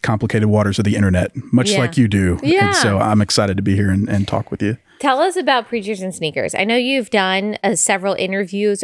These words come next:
Speaker 2: over the years, but I want, I don't know if my audience has heard all of those interviews. So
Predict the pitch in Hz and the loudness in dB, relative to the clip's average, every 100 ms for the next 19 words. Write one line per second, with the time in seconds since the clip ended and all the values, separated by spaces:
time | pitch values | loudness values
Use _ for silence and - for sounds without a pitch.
0 | - 185 196 196 175 170 175 202 - - | -2 -2 -2 -4 -4 -2 -2 -2 -4 -4
1 | 185 170 147 _ _ 175 220 247 254 - | 0 0 -2 _ _ -4 -2 0 -2 0
2 | 220 233 202 208 196 - 190 180 170 175 | -2 -2 0 0 0 0 0 0 0 -2
3 | 170 165 - 294 269 214 180 180 170 175 | -4 -6 -2 0 4 2 2 -2 -2 -2
4 | 170 175 170 160 185 175 | -2 -2 -2 0 2 2